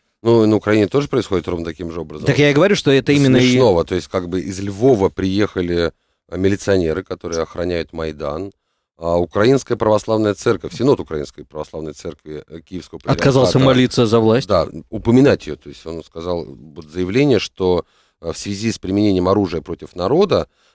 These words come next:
Speaker 1: то молиться нужно по формуле «Богохранимую Украину нашу и украинский народ», без упоминания власти.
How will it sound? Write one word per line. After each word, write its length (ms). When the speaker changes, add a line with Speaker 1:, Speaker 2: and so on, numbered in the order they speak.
Speaker 1:
то 320
молиться 500
нужно 280
по 120
формуле 500
«Богохранимую 840
Украину 480
нашу 360
и 120
украинский 560
народ», 320
без 240
упоминания 560
власти. 460